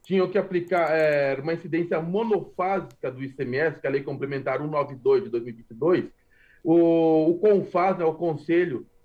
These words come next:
das Secretarias da Fazenda, dizia que não tinha como aplicar o regime monofásico no etanol,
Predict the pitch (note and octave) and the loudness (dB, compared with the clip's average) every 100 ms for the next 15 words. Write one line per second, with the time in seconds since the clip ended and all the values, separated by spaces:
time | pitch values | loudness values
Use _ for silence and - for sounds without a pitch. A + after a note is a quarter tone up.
0 | _ C3+ - D#3 D#3 D3+ E3 D3+ D3 D3 | _ -6 -6 -8 -6 -2 -2 -2 -2 -4
1 | B2 F3 F3+ E3+ D#3+ F#3 G3 F#3+ F#3 G#3+ | -2 -2 -2 -4 -4 -2 -2 -2 -4 -6
2 | A3 G#3 - G#3+ A3 C3+ C3+ D3+ E3 D#3 | -8 -10 0 0 0 -2 -6 -6 -12 -2
3 | D#3+ C#3 - _ D3 F3 E3 E3+ E3 D#3+ | 0 0 -4 _ -2 0 0 -2 -2 -2
4 | D#3+ - D#3 C#3 C3+ - D3+ D3+ D#3+ D#3 | -2 -2 -2 -4 -6 -10 -6 -2 -2 -2
5 | C3+ D3 F#3 D#3+ - | -2 2 2 0 -6